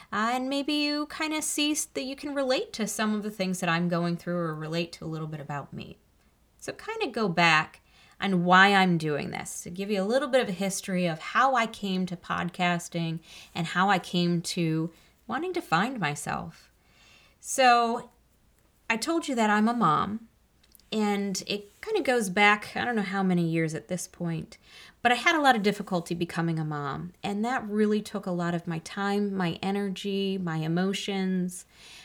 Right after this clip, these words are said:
Um, you know, I was still full-time, you know, working as a school counselor,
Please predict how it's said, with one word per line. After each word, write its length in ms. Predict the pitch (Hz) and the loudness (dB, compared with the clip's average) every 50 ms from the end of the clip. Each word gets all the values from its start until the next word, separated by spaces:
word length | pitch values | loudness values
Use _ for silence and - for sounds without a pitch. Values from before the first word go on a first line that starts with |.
| - - - | -20 -14 -8
Um, 440 | 196 185 180 175 175 175 175 185 190 - | -4 -2 0 2 2 2 0 0 -2 -6
you 140 | - - 214 | -6 -4 -2
know, 60 | 208 | 0
I 80 | 202 196 | 0 0
was 100 | 196 190 | 0 -2
still 440 | - - - 247 240 233 226 226 226 | -2 0 2 2 4 4 2 0 -2
full-time, 920 | 226 - 247 247 247 247 - - 247 240 226 226 226 226 220 220 220 220 - | -4 -4 -2 -2 -2 -2 -6 -6 -4 -2 0 0 0 2 0 0 -2 -2 -4
you 80 | 208 | -4
know, 80 | 202 196 | -4 -4
working 320 | 185 202 202 - 190 185 | -6 -6 -8 -6 -6 -6
as 140 | 185 180 - | -6 -6 -6
a 60 | 180 | -8
school 260 | 175 - - 175 175 | -10 -10 -10 -12 -12
counselor, 800 | - - - 247 247 240 226 - 240 233 226 214 214 208 208 208 | -10 -8 -8 -8 -8 -8 -10 -8 -6 -4 -2 -2 -2 -2 -4 -6